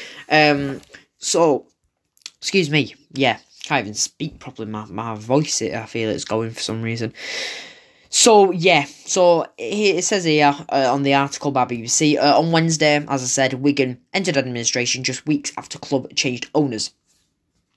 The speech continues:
That's where it gets suspicious, 'cause you're like, "Well, how could the club fall into administration when it's just been bought, really?" Um, and Lisa Nandy has also said, "What has been allowed to happen in recent days to Wigan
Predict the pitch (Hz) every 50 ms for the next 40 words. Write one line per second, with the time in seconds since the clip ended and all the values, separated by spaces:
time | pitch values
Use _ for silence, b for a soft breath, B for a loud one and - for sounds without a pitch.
0 | _ _ _ _ _ - - _ - 139 - 160 156 - - - 165 165 147 139
1 | 135 131 131 139 - - - - 143 - - 170 165 - 98 - - - 123 123
2 | 127 123 117 117 117 - 127 131 131 131 135 135 135 135 - - - - 165 165
3 | 185 160 - 143 123 113 - - 143 127 123 123 120 117 - 127 120 123 120 117
4 | 117 113 - - 120 117 - - 113 113 117 120 120 117 120 120 B B B B
5 | B _ 139 139 - - - - 143 - 156 147 - - - 135 131 127 120 131
6 | 143 143 117 87 - - - 127 139 131 131 113 95 90 - - B B B B
7 | B B B B B B B B - 143 143 139 139 135 131 131 131 127 123 -
8 | - _ - _ - - 131 127 123 123 123 - - _ - 143 135 135 - 139
9 | 135 127 127 127 123 120 120 - 123 117 120 - 131 123 120 117 113 - - _
10 | _ _ _ - - - - - 127 120 - - 123 131 151 160 - - 143 -
11 | - 127 123 78 120 131 135 135 139 135 135 135 - - - 147 143 156 160 156
12 | - 135 - - 120 120 120 123 117 - - - - 123 123 120 110 110 113 113
13 | 107 104 - - - 104 92 107 104 - 95 82